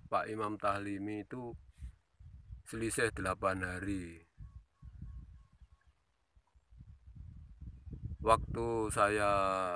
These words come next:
ulur, itu miliknya Imam, dia sudah netes. Dusa-, sudah ngasih pupuk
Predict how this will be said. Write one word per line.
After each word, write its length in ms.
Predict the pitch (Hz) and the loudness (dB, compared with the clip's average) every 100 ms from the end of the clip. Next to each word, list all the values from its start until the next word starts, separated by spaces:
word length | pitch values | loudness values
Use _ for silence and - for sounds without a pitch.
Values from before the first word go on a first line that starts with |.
| 85 - 107 | -4 -6 -6
ulur, 480 | 117 107 101 107 110 - - - - - - - - - - - _ - - - - | -2 0 0 -4 -6 -8 -10 -12 -10 -12 -10 -14 -16 -16 -18 -20 _ -20 -20 -20 -10
itu 400 | 110 - 135 139 | -10 -4 -2 0
miliknya 560 | 120 113 110 110 113 107 | 0 2 2 2 2 2
Imam, 480 | 113 127 131 123 - - - _ | 2 4 4 2 -8 -14 -18 _
dia 320 | 107 110 117 | -2 6 6
sudah 320 | 117 101 101 98 | 6 2 2 2
netes. 480 | 95 92 90 - - - - - _ - - - - - - - - | 2 2 2 0 -4 -8 -14 -18 _ -18 -16 -14 -12 -10 -12 -12 -4
Dusa-, 480 | 98 95 107 101 - | -4 2 4 4 2
sudah 640 | - 104 - 104 101 101 | -4 -6 -2 2 4 2
ngasih 400 | 95 - 104 95 - | -2 -2 -4 -4 -10
pupuk 480 | - 104 - 117 | -4 -4 2 0